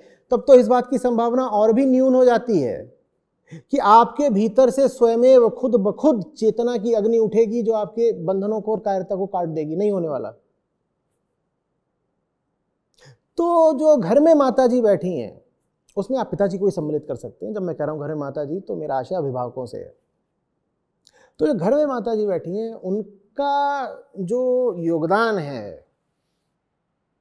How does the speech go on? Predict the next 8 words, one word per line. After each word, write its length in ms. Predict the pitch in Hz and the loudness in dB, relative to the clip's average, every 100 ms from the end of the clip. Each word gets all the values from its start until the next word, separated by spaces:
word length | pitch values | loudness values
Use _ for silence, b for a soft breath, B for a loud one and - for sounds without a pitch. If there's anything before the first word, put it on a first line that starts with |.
| _ _ _ _ _ _ - | _ _ _ _ _ _ -10
वो 160 | 135 | -6
सर्वोपरि 560 | 262 208 190 185 143 117 | -4 -2 -2 -4 -6 -10
है, 180 | 101 _ _ - | -14 _ _ -6
आपकी 300 | 156 170 226 | -6 -4 -6
कायरता 480 | - 143 143 131 208 | -2 -2 -2 -2 -2
में 160 | 214 208 | 0 -2
भी 220 | 240 302 - _ _ _ _ _ _ _ _ _ _ | -4 -8 -14 _ _ _ _ _ _ _ _ _ _
और 300 | 165 247 320 | 2 6 4